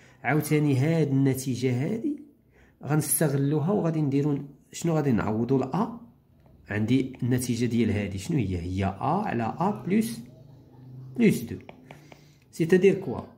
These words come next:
غادي نحيد الأ وغادي نعوضو بألفين وثمنطاش.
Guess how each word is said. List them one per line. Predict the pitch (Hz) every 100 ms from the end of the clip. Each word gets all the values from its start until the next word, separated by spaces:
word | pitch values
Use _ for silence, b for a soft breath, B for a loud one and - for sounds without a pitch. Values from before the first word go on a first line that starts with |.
| -
غادي | 143 160
نحيد | 147 202 220 185
الأ | 165 202 294 - - - 330
وغادي | 151 165
نعوضو | 165 131 165 208
بألفين | 196 - 165 175 156
وثمنطاش. | 139 117 101 92 - - - -